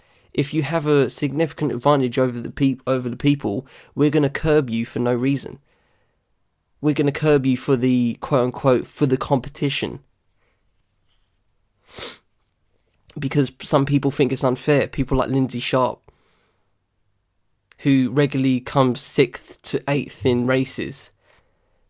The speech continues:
maybe sometimes gets fourth. It's rubbish. You're bitching about nothing. You're bitching because you can't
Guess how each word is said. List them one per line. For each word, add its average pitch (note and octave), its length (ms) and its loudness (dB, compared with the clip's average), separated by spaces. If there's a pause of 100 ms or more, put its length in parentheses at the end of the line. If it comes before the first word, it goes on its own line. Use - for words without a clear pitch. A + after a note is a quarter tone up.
(120)
maybe C#3 580 4
sometimes B2 500 0
gets - 180 -2
fourth. - 560 2 (1500)
It's - 180 -4
rubbish. - 640 -2 (580)
You're D3 160 2
bitching E3+ 340 4
about C#3 220 0
nothing. C#3 440 -2 (520)
You're D3 180 -2
bitching D#3 560 0
because C#3+ 440 0
you D3+ 340 2
can't C#3+ 500 0